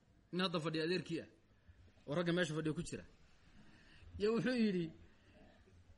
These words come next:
"Suubanihii baa meeshan kaba la'aan ku maray. Arlaa'iga. Dhulka suubanihii baa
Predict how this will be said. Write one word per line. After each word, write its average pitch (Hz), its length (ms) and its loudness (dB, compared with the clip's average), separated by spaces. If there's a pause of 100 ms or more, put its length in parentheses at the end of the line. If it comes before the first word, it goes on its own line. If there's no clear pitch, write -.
(120)
"Suubanihii 220 500 4
baa 202 160 4
meeshan 190 360 0 (120)
kaba 180 200 -2
la'aan 185 200 -2
ku 180 80 -4
maray. 135 280 -2 (520)
Arlaa'iga. 180 540 2 (1300)
Dhulka 240 260 0
suubanihii 220 460 0
baa 214 120 2